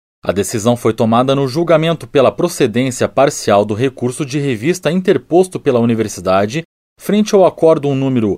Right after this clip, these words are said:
mil quinhentos e noventa e um barra dezesseis do T C E.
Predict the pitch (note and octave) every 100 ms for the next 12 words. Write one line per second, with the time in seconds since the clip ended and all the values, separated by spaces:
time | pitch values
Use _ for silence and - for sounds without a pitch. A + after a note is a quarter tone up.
0 | - B2+ F#3 F#3+ C#3+ B2 A#2 B2 A2 G#2+
1 | G#2+ F#2+ G2+ F#2+ F2+ E2 F#2 F2+ B2 -
2 | F3 G3 B2 G#2 F2 - B2 B2+